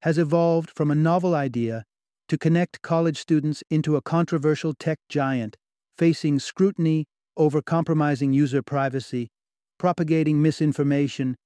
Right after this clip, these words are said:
and having dubious political ties.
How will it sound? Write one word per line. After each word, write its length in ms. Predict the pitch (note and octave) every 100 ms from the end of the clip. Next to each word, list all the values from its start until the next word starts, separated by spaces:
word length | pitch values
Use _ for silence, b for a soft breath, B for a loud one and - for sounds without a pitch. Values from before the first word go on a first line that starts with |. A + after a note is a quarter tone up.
| _ _ -
and 100 | D#3
having 340 | D#3+ D#3+ D#3+
dubious 480 | C3+ F#3 F3+ D3 C3
political 540 | - D3+ D3+ C#3 - B2+
ties. 580 | C#3+ B2+ A2 G#2 -